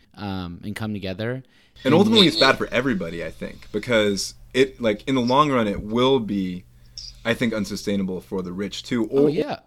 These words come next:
Speaker 1: of course.
Speaker 2: e-, even if it's not, even if, say, like, rich people can go on being rich forever, like,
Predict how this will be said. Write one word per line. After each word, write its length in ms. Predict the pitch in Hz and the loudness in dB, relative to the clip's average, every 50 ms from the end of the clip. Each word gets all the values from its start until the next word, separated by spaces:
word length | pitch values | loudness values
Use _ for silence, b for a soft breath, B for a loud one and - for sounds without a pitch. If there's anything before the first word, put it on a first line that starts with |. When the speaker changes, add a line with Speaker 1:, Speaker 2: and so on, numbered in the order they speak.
| _ - | _ -10
Speaker 1:
of 160 | 127 123 - | -10 -10 -6
course. 340 | - 226 294 302 - - - | -4 -4 -2 -2 -4 -2 -2
Speaker 2:
e-, 120 | 170 - - | -4 -2 2
even 220 | 170 180 175 202 | 0 4 6 6
if 140 | 185 165 - | 4 4 2
it's 180 | - - - - | -2 -6 -4 -4
not, 260 | 113 110 117 131 131 | -2 2 2 2 2
even 180 | 135 131 135 | 0 0 0
if, 140 | 127 113 - | -2 -2 -4
say, 200 | - - 117 113 | -2 -2 -2 0
like, 240 | 107 98 90 - - - - - - | 0 -2 -4 -6 -10 -18 -20 -16 -6
rich 240 | - 110 113 - - | -4 -2 -2 -2 -4
people 240 | - 113 104 113 104 | -6 -2 -2 -2 -2
can 160 | - 107 98 | -2 -2 0
go 200 | 98 101 104 101 | 0 2 2 2
on 240 | 98 95 101 101 98 | 0 -2 -2 -2 -2
being 200 | 95 101 98 90 | -2 -2 -4 -4
rich 200 | 87 98 - - | -4 -6 -8 -8
forever, 400 | - - 80 92 95 113 117 113 | -6 -2 0 2 2 2 2 0
like, 240 | 104 95 92 - | 0 -2 -4 -6